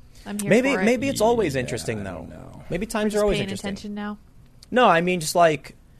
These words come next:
Speaker 2: we look back on history and it's condensed. You know,
Speaker 3: Yeah,
Speaker 2: when
Speaker 3: that's a good point.
Speaker 2: we read about, we re-, we,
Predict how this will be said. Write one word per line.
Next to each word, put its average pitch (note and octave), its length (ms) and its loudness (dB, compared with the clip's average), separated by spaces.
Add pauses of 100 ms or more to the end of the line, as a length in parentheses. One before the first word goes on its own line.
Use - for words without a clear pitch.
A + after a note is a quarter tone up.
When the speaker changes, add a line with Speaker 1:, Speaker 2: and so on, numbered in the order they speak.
(220)
Speaker 2:
we F#3 180 6
look G#3+ 260 2
back E3 240 2
on C3+ 160 0
history C#3+ 380 -6
and A2+ 60 -4
it's G#2+ 100 -8
condensed. A2 640 -6 (460)
You B2+ 120 -4
know, B2+ 100 2
Speaker 3:
Yeah, C3 60 2
Speaker 2:
when C3+ 100 0
Speaker 3:
that's G#2 160 -6
a - 20 -16
good G#2 140 -6
point. F#2 300 -10
Speaker 2:
we D#3+ 160 -2
read E3+ 160 0
about, D3+ 260 2
we C3+ 80 -6
re-, D3 220 -2
we, C#3 160 -4